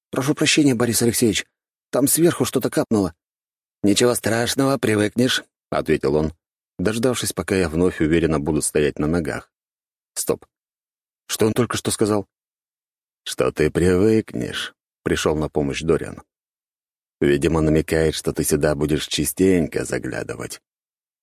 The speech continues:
«Угу. Значит, не послышалось». Тем временем лестница закончилась,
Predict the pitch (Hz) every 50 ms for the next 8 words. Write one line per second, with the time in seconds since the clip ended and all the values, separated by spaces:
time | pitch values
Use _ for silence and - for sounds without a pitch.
0 | _ _ - - 95 95 85 78 76 67 58 - _ _ _ _ _ _ _ _
1 | _ _ _ - - 80 80 92 101 107 - - - 107 107 - - 107 101 -
2 | - 73 64 57 - - - - - - - - - _ _ _ _ _ _ _
3 | _ _ _ _ _ _ _ _ _ _ _ _ _ _ _ _ _ _ _ _
4 | _ _ _ - - 95 104 110 104 110 113 110 110 107 107 104 104 95 92 98
5 | 92 - 82 85 80 - 85 78 80 78 - 92 92 90 - 92 90 90 85 -
6 | -